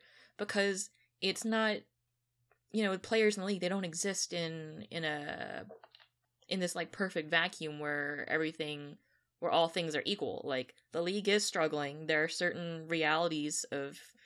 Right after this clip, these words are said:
there's certain realities to being a national team player.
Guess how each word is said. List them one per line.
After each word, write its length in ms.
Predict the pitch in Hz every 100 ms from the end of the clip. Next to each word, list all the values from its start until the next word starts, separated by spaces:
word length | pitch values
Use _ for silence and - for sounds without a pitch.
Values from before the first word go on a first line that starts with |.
| - - _ -
there's 160 | 185
certain 200 | - 214
realities 500 | 170 156 170 170 156 -
to 80 |
being 360 | 147 170 170 156
a 60 | 147
national 440 | 156 185 - 175
team 260 | - 151 143
player. 440 | 165 139 - 208